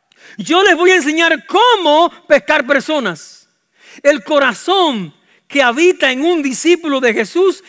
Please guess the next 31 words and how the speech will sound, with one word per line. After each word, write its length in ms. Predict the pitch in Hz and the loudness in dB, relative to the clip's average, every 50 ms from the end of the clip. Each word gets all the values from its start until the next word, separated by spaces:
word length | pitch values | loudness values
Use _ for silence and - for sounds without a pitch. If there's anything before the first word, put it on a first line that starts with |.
| - - - | -20 -12 -6
es 160 | - 269 254 | -4 -2 0
el 180 | 262 262 214 - | -2 -2 -4 -4
corazón 500 | 254 240 240 233 190 - 269 269 269 240 | -4 -4 -4 -4 -6 -6 -8 -8 -8 -8
de 80 | 226 | -8
una 160 | 240 254 240 202 | -6 -6 -6 -6
persona 400 | 233 214 180 - 254 247 226 - | -6 -8 -8 -8 -10 -10 -8 -6
que 140 | - 208 | -6 -6
sigue 480 | - - - - 285 311 285 208 208 185 | -6 -6 -6 -4 -2 -2 -2 -2 -2 -4
a 20 | |
Jesús. 540 | 156 165 156 - 175 151 135 - - _ _ _ _ _ _ _ - - - | -6 -6 -10 -12 -16 -18 -18 -18 -20 _ _ _ _ _ _ _ -20 -12 -6
Es 160 | - 233 220 | -4 -4 -2
el 140 | 254 254 220 | -2 -4 -4
corazón 360 | 269 254 247 226 - 262 262 | -2 -4 -4 -2 -4 -4 -6
de 60 | 254 254 | -6 -4
una 120 | 254 233 | -6 -6
persona 380 | 214 233 - - 262 262 254 - | -4 -6 -8 -8 -6 -8 -8 -6
que 140 | - 226 | -2 -2
obedece 720 | 214 254 233 202 185 208 202 190 240 320 349 277 - - 202 | -2 -2 -2 -2 -2 -2 0 0 0 -2 -2 -2 -4 -6 -10
a 60 | 170 | -8
Jesús. 520 | 180 165 - - 156 135 127 - - _ _ _ _ _ _ _ _ _ _ _ - | -10 -12 -14 -16 -20 -20 -20 -20 -20 _ _ _ _ _ _ _ _ _ _ _ -10
Y 120 | - 220 247 | -6 -2 0
obedecer 500 | 247 240 240 233 226 202 - 269 285 302 | 0 0 2 0 0 0 2 2 2 2
a 100 | 277 247 | 2 0
Jesús, 340 | 254 208 - 311 269 - 320 | -4 -6 -6 -8 -10 -10 -10
le 220 | 226 190 214 202 | -8 -6 -6 -6
prometo, 460 | - 214 208 202 233 226 180 190 208 - | -6 -6 -8 -6 -6 -8 -8 -10 -12 -10
no 300 | 202 196 214 240 254 247 | -8 -6 -4 -4 -2 -2
va 100 | 240 226 | -2 -2
a 40 | 190 | -4
ser 180 | - 220 196 | -4 -8 -8
fácil. 340 | 156 202 180 - - 156 | -8 -10 -10 -10 -12 -20